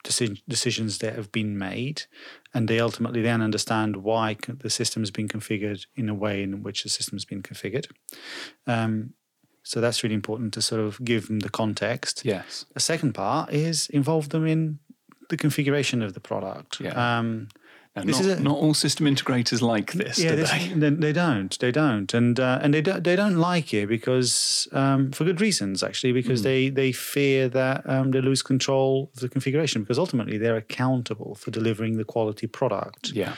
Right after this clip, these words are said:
Speaker 1: And if they're in, they're individu-, if they fear that there are individuals in, in, on a client side that are meddling in with, in configuration, they're clearly gonna get nervous about it.
Speaker 2: Yes.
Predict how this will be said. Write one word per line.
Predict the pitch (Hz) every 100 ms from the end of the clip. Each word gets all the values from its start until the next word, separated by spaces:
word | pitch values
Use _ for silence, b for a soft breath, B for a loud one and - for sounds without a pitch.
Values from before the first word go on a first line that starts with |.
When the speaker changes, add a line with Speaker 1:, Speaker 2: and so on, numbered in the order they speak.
| B B B -
Speaker 1:
And | 127
if | 117 -
they're | 131 127 127
in, | 131 -
they're | 123
individu-, | 127 117 110 123 - 135
if | -
they | 127 123
fear | 113 - - 135 117 107
that | 104
there | 110 113
are |
individuals | 113 107 117 110 113 110 104 -
in, | 113 107 104 117 _ 196
in, | 117 107 101 98 _ _ -
on | 117
a | 107 _ -
client | 131 127 113 107 104
side | - 104 101 113 -
that | 120
are | 117
meddling | 110 117 104 107 104
in | 107 101 - _ _
with, | 117 -
in | 135 113
configuration, | 113 120 113 120 110 - 113
they're | 113 110 -
clearly | 123 104
gonna | 104 101
get | - 110 - -
nervous | 131 110 104 110 -
about | 95 - -
it. | 107 -
Speaker 2:
Yes. | 101 - - -